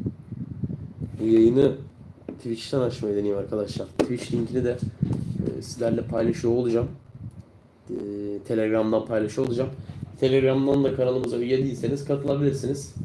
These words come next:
Tekrardan bir Twitch'te yayın açmaya çalışayım. Çünkü Twitch'te açmış olduğum yayın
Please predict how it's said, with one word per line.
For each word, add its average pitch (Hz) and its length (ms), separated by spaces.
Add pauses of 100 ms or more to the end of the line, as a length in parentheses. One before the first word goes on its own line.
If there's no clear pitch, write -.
(400)
Tekrardan 117 500
bir 123 160
Twitch'te - 580
yayın 120 200
açmaya 110 280
çalışayım. 117 360
Çünkü 139 160
Twitch'te 135 360
açmış 135 280
olduğum 135 200
yayın 135 240